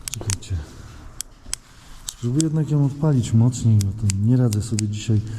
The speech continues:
zupełnie ze sprzętem. Mruga, miga. Dobrze. Ta latarka nie zdaje egzaminu zupełnie, ale to też jest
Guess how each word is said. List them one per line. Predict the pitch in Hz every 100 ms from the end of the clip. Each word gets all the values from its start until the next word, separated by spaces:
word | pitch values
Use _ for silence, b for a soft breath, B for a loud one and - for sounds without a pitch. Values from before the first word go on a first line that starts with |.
| B B B - -
zupełnie | 104 123 113 107 98
ze | 101
sprzętem. | 110 - 101 92 117 139 151 - - - - - B B B B B B - - - - 110
Mruga, | 107 104 104 98 104 101
miga. | 110 120 131 - - - - -
Dobrze. | 101 90 - - B B B B B -
Ta | 139
latarka | 135 127 131 127 120
nie | 120 117
zdaje | 110 123 117
egzaminu | 104 98 110 117 104
zupełnie, | 92 104 135 123 113
ale | 107
to | 104 104
też | 107 107
jest | 101 - -